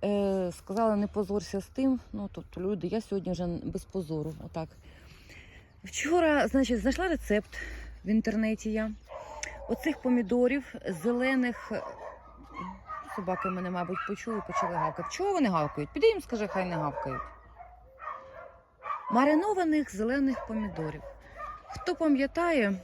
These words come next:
м, мене навіть вчора бабуся згадала, оці такі вони були за радянських часів, такі зелені, зелені мариновані в банках трьохлітрових. Мене навіть бабуся каже, працювала вона, м,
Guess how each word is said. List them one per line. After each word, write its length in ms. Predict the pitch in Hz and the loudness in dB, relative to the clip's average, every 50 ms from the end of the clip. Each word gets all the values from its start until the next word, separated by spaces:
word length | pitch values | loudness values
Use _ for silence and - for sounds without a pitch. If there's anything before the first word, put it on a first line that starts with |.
| - - - 202 | -10 -12 -4 -2
м, 260 | 214 202 196 202 196 | 0 2 2 2 2
мене 260 | 185 208 247 262 269 | 2 4 4 6 6
навіть 260 | 269 269 247 254 247 | 4 4 4 0 -2
вчора 240 | - - 247 262 254 | 0 0 0 0 2
бабуся 440 | 226 247 220 196 226 214 - 202 180 | 0 0 0 0 0 0 0 -2 -4
згадала, 640 | 160 175 180 196 185 220 254 277 269 233 196 - - | -2 -2 -2 0 0 0 0 0 0 0 -2 -2 -2
оці 280 | - 214 - - 262 233 | -2 -4 -2 0 0 0
такі 280 | 233 220 - - 240 | 0 0 0 -2 -2
вони 240 | 208 214 220 220 220 | 0 0 0 0 0
були 240 | 196 180 208 220 202 | 0 0 0 0 2
за 120 | 175 202 | 2 0
радянських 560 | 202 214 214 226 226 226 - - - 196 - | 0 2 4 4 4 2 0 -2 -4 -4 -4
часів, 560 | - - 196 - - - - 247 294 320 262 - | -2 -4 -4 -4 -4 -2 0 0 0 0 0 -4
такі 240 | - 185 - 190 | -8 -6 -4 -6
зелені, 640 | 156 127 156 202 202 202 220 254 277 262 240 202 - - | -4 0 0 2 2 2 2 2 4 2 2 0 -2 -4
зелені 420 | 156 151 196 208 220 254 254 240 | -4 -2 -2 0 0 2 2 2
мариновані 580 | 214 196 180 185 190 190 208 226 233 226 220 196 | 2 0 0 0 -2 0 0 0 2 2 2 2
в 120 | 170 143 | 2 2
банках 440 | 190 202 214 202 - 190 180 - - | 4 4 4 4 4 2 2 2 -2
трьохлітрових. 680 | - 165 165 - 180 165 - - 165 147 135 107 95 - - - - - - - - - - - - - - | -4 -6 -4 -2 -4 -4 -2 0 0 0 0 0 -2 -6 -10 -16 -20 -18 -18 -16 -18 -14 -10 -10 -8 -8 -2
Мене 180 | - 226 247 247 | 2 2 4 6
навіть 220 | 247 247 240 220 233 | 4 4 4 4 2
бабуся 360 | 233 214 269 311 - - 226 | 2 2 2 2 2 2 2
каже, 260 | - 214 208 190 202 | 4 2 2 2 2
працювала 540 | - - 202 - - 220 226 240 240 233 226 | 0 0 -2 0 0 4 4 6 6 6 4
вона, 380 | 214 202 220 220 214 208 208 202 - - | 4 4 2 2 4 2 2 2 2 2
м, 280 | 190 202 190 190 190 | 2 0 0 0 0